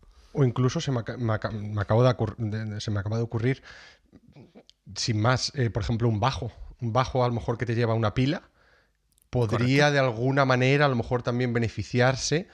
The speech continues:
Speaker 1: o incluso una guitarra que le
Speaker 2: Ujú.
Speaker 1: puedas, eh, eh, ¿no? meter, eh, eh, esta tecnología. Y de hecho vamos a dejar el enlace a las especificaciones de, mm, que te pone Apple que tienes que seguir para poder,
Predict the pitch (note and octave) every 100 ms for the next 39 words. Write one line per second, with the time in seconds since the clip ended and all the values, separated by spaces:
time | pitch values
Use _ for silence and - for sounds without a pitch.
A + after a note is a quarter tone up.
0 | - - C3 A#2+ A#2+ G2 A#2 A#2+ A2+ A2
1 | A#2+ C3+ C#3+ F#3+ - - _ - B2+ A2+
2 | - A#2 A#2+ C3 - B2 A2+ G#2+ G#2+ G#2+
3 | A2 G#2 G2+ G2+ G#2+ E3+ C#3+ A#2 A2 G2+
4 | A#2 A2+ A2+ A2 G#2+ G#2+ A#2+ A2+ A2 -
5 | A#2 A#2+ A#2 A2 G#2 C#3 B2+ A2+ A#2 C3
6 | F3+ F3 F3 F3 D3+ - C#3+ C#3 - -
7 | _ B2 A#2 A2+ B2 - D3+ C3 B2 A#2
8 | - - A2+ A2 G#2 B2+ B2+ C#3+ C#3+ C3+
9 | B2+ B2 A#2 A2 _ _ _ _ - -
10 | C3 - C3+ B2+ B2+ B2+ A2 - - A2+
11 | B2+ B2 B2 A#2 A2 B2 A2+ A2 G#2 A2
12 | A2+